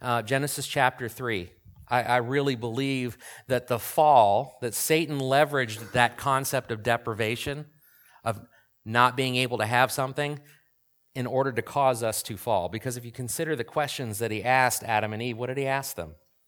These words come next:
Or what did he say to them? Do you know?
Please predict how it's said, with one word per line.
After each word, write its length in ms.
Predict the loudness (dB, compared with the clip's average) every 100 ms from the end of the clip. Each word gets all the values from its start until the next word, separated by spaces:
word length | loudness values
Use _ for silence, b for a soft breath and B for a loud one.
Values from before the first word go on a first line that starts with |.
| _ _ _ _ _
Or 80 | -6
what 100 | -2
did 120 | -2
he 60 | -4
say 220 | -4 -4
to 80 | -4
them? 240 | -6 -8 -12 _ _ _ _ _ _ _ _ _ _ _ _ _ _ _ _ _ _
Do 60 | -8
you 60 | -4
know? 220 | -4